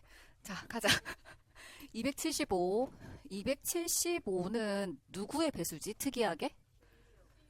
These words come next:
십일에, 그치? 십일이 나오지. 이거 이십오가 몇 번 있어? 이십오. 이십-, <laughs> 뭐야?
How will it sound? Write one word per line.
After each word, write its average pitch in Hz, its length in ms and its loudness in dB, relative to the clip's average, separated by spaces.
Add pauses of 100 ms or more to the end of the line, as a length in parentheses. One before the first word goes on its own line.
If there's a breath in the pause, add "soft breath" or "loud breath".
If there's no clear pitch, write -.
(100)
십일에, 339 580 2
그치? - 220 -8
십일이 320 380 0
나오지. 151 480 -2 (320 loud breath)
이거 214 160 4
이십오가 226 640 6
몇 175 180 4
번 220 140 6
있어? 160 200 -2
이십오. 151 520 -2 (1000 loud breath)
이십-, 226 240 0 (120)
<laughs> - 100 -10
뭐야? 220 240 -8